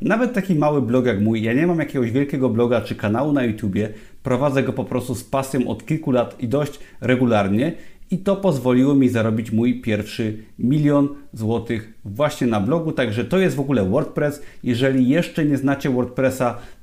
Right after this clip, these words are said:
to polecam Wam się nauczyć WordPressa, ponieważ tak wygląda zaplecze WordPressa. Można na WordPressie tworzyć blogi, strony W W W dla siebie, dla kogoś, sklepy internetowe, ponieważ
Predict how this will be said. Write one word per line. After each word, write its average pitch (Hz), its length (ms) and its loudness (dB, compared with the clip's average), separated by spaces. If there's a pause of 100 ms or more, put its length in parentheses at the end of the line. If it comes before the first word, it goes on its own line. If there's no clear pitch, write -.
(100)
to 139 360 4
polecam 123 460 2
Wam 120 180 2
się 110 140 -4
nauczyć 147 420 0
WordPressa, 139 520 -2
ponieważ 123 440 2
tak 123 260 -2
wygląda 113 340 2
zaplecze 143 420 0
WordPressa. 127 600 0 (340)
Można 135 600 2 (160)
na 123 160 2
WordPressie 123 480 0
tworzyć 95 380 -6
blogi, 123 640 2
strony 151 460 0
W 131 60 -2
W 139 260 -2
W 131 180 0
dla 101 180 -2
siebie, 127 480 0 (300)
dla 135 160 0
kogoś, 131 420 -2 (100)
sklepy 160 400 -2
internetowe, 143 800 0 (340)
ponieważ 143 520 0